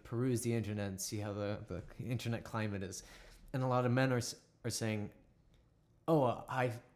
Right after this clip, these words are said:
I finally decided to show my emotions to a woman, and now she call-, she said it was ick, or that was gross, or that it turned her off." And then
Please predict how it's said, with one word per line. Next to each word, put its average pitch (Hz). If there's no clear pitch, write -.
I 127
finally 156
decided 120
to 107
show 127
my 113
emotions 101
to -
a 101
woman, 95
and 113
now 110
she -
call-, 120
she -
said 120
it 110
was 110
ick, -
or 104
that 120
was 120
gross, 113
or 113
that 107
it 107
turned 127
her 117
off." 113
And 110
then 127